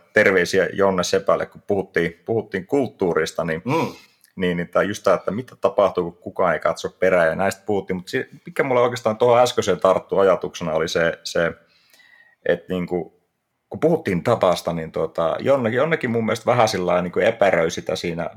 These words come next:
Speaker 1: siinä podcastissakin, että ehkä hän ei nyt sit, niinku, datasta niin paljon. Mut sit kun
Speaker 2: <laughs>
Speaker 1: mentiin, sit mentiin siihen, niinku,
Speaker 2: Joo.
Speaker 1: siihen asiaan, niin huomattiinkin, että itse asiassa, itse asiassa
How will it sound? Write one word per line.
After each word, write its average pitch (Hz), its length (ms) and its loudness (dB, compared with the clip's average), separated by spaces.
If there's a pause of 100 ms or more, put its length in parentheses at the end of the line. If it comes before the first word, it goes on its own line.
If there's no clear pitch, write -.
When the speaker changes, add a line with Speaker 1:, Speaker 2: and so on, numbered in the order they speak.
Speaker 1:
siinä 90 160 -10
podcastissakin, - 720 -4
että - 140 -6
ehkä 110 220 -2
hän 110 200 2
ei 98 60 2
nyt 87 100 -8
sit, 92 180 -8
niinku, 90 240 -6
datasta 92 420 0
niin 82 160 -6
paljon. 85 380 2 (420)
Mut - 100 -10
sit 131 160 0
kun 170 140 6
Speaker 2:
<laughs> 147 40 6
Speaker 1:
mentiin, 120 460 0
sit - 160 -6
mentiin 170 420 4
siihen, 120 260 2
niinku, 113 340 2 (440)
Speaker 2:
Joo. 139 280 6
Speaker 1:
siihen 123 200 8
asiaan, 107 560 8
niin 104 180 2
huomattiinkin, 101 640 4
että 92 180 4
itse 101 220 2
asiassa, - 360 2
itse - 180 -2
asiassa - 280 0